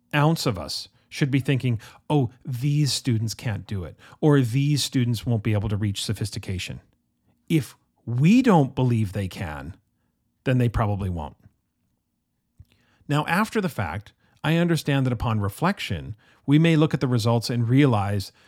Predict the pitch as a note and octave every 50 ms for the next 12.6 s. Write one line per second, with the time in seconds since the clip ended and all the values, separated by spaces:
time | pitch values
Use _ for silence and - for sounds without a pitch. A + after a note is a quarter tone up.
0 | _ _ _ _ - C3+ B2 - D3 C3+ C3+ C3 C3 B2+ A#2 C3 D#3 F3 F#3 D3+
1 | C3+ C3+ A#2+ A2+ G2 G#2+ A2+ G#2+ A2+ A2+ G#2+ - - B2+ A#2+ A#2 A2 - - A#2+
2 | A#2 A#2 - - A#2 G#2+ A2+ G#2+ - G#2+ G2+ G#2 G#2 G#2+ G2+ - E3+ F3+ F3+ F3
3 | E3+ E3 D#3 - - - C#3+ - - D3 C3+ - D3+ B2+ B2 C3+ B2 - C#3+ B2
4 | C#3 C3 - - B2 - C3+ C3 A#2+ - C3+ B2+ B2+ A#2+ - - - _ _ _
5 | _ - C3+ A#2 C#3 D3 F#3+ G#3+ - - - - - A#2+ A2+ C#3+ C#3+ - - G2+
6 | E2 - - - _ _ _ _ _ _ - - C3 C3 - - - - D3+ D#3
7 | F3 G3 G3 F3+ E3+ - C#3+ - - - - D3+ D3 C3 G2+ F2 - - - -
8 | _ _ _ _ - C#3 C3 C3 C3 B2+ A2 C#3+ D3+ F3 G3 G3 - - D3 C3
9 | A#2+ A#2+ E3+ G#3+ G#3+ D3+ G2 E2+ F2+ G2+ - _ _ _ _ _ _ _ _ _
10 | _ - D3+ D#3 D3+ - - D3+ C3+ C#3+ C3 B2 B2+ C3 B2+ - - - B2+ A#2
11 | A2+ A2 G#2 - - A2+ G2+ G2+ - _ _ _ _ _ - A#2 A2 G#2 G2+ F#2+
12 | F#2 E2+ F2 F#2+ - - - D2+ - - - _